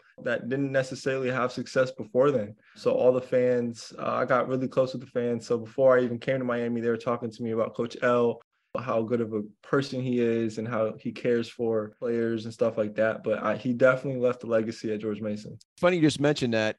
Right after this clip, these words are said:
Speaker 2: that you made friends with a lot of the fans. I read that about you, that you, like, went above and beyond and out of your way to connect with fans,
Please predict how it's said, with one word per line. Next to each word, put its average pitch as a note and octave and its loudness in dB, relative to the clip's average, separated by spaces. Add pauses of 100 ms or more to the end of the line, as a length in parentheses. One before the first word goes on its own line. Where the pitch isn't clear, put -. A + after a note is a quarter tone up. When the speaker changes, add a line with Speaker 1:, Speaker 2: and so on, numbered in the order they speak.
Speaker 2:
that G#2+ 0
you A2+ -2 (140)
made A#2+ 6
friends B2 4
with A2 -2
a A2 4
lot A2+ 4
of G#2+ 0
the G2+ -2
fans. A#2 2
I G2 4
read C#3 2
that A#2 4
about G2 -6
you, G2 -12
that G2 -6
you, B2+ -4
like, A#2+ 0
went A2+ -2 (120)
above B2 2
and B2+ 0
beyond A#2 2
and G#2+ 0
out A2 2
of A#2 -2
your A2+ -2
way A2+ 0
to G2 -2 (120)
connect G#2+ 0
with F2+ -4
fans, D3+ 2